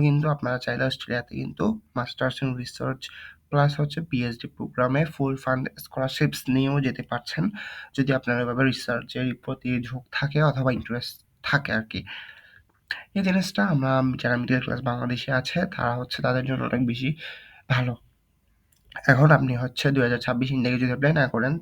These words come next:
পরবর্তী দেখা যাচ্ছে যে অস্ট্রেলিয়া ভিসাই বন্ধ করে দিল। এবং এটাও বলে রাখি আপনাদের, যারা হচ্ছে অ্যাপ্লাই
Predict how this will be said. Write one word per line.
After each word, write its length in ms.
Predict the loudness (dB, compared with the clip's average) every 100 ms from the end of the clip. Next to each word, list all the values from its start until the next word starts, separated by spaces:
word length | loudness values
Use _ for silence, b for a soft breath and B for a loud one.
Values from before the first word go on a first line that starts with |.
| -2
পরবর্তী 380 | -2 -2 -2 0 0
দেখা 120 | 0
যাচ্ছে 160 | -4 -2
যে 60 | -2 -2 -6 -6
অস্ট্রেলিয়া 360 | -6 -4 -2 0
ভিসাই 260 | -2 -2 0
বন্ধ 120 | 2 0 -2
করে 120 | -2 -2
দিল। 100 | -4 B B B B B 2
এবং 120 | 2 2 -4 -4
এটাও 180 | 2 4 6
বলে 140 | 6 6
রাখি 160 | 2 -2
আপনাদের, 320 | -2 -2 -2 -2 0
যারা 180 | 0 -2
হচ্ছে 200 | -4 -4 -4 -6
অ্যাপ্লাই 260 | -6 -2